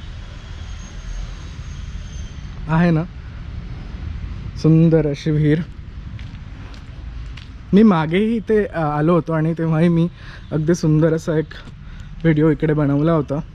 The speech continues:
आज मी लोणारच फिरतो आहे, म्हटलं तुम्हाला पुन्हा एकदा ही विहीर दाखवून द्यावी,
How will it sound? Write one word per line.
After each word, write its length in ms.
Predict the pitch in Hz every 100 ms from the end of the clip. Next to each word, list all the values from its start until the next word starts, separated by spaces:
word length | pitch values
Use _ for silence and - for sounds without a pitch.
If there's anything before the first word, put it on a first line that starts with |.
| - - - - - - - - - - - - - - - - - - -
आज 180 | 165 160
मी 140 | 180 185
लोणारच 460 | 170 175 185 190
फिरतो 320 | - 180 -
आहे, 260 | 180 185 180
म्हटलं 380 | 170 156 156 156
तुम्हाला 340 | 156 156 151
पुन्हा 460 | 151 - 151 165 190
एकदा 200 | 160 180
ही 140 | 180
विहीर 260 | 165 175 165
दाखवून 400 | 160 165 170 160
द्यावी, 240 | 151 151